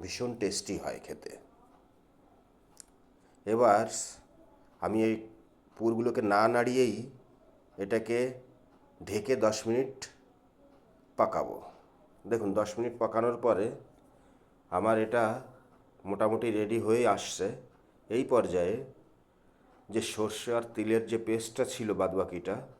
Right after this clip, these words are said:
সেটাকে আমি দিয়ে দেব। সেটাকে দিয়ে হালকা হাতে, এটাকে বেশি নাড়ানো যাবে না, তার কারণ পুরটা বেরিয়ে যাবে,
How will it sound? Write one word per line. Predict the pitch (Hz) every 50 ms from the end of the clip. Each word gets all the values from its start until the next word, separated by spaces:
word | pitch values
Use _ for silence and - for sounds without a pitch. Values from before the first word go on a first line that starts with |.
| _ _ _ _ _ _ _
সেটাকে | - - - 131 120 117 123 110 110 113
আমি | 110 107 - -
দিয়ে | - 117 101 76 60
দেব। | - 64 - - - - - - - _ _ _ _ _ _ _ _ _ _ - _ _ _ _ _ _ _ _ _ _ _ _ _ - _ _ _ _ _ _ _ _ _ _ _ _ _ _ _ _ _ _
সেটাকে | - - 110 101 107 113 107 120 113
দিয়ে | 95 95 104 110 113 120 131 147 147 135 - - - _ _ _ _ _ _ _ _ _ _ _ _ -
হালকা | - - - 92 101 110 110 110 127 117
হাতে, | 104 113 113 - - 95 95 107 127 135 - - - _ - - - - - _ _ _ _ - - _ _ _ _ _ _ _
এটাকে | 85 98 98 113 110 113
বেশি | 107 107 104 - -
নাড়ানো | 113 107 101 104 107 113 113
যাবে | 107 113 113 113 113
না, | 92 87
তার | 87 - 98 92
কারণ | 107 107 101 - -
পুরটা | 107 - - - 113
বেরিয়ে | 104 90 98 101 107 113 117 110
যাবে, | 98 90 85 98